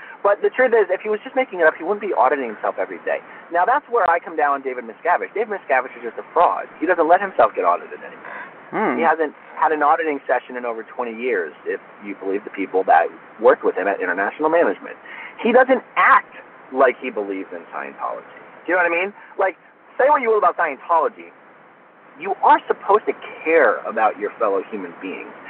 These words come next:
Speaker 1: even if that only gets distilled into caring about your fellow Scientologists. You are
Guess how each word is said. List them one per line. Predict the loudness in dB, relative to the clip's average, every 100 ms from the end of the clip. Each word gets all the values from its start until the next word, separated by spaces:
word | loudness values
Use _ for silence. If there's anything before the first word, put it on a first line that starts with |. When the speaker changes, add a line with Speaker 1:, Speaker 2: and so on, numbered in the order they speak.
| -16 -10
Speaker 1:
even | -4 -2 0 0
if | 0
that | 2 2
only | 2 0
gets | -2 -6 -6
distilled | -10 _ 0 0 0
into | -6 -8 -10 -12 -12 -12 -18 -20 -20 _ _ _ -20 -8
caring | 2 2 4
about | 2 0
your | 0
fellow | -2 -2
Scientologists. | -8 -12 -14 -16 -18 -20 -20 -20 _ _ -20 -6
You | -2
are | 6 6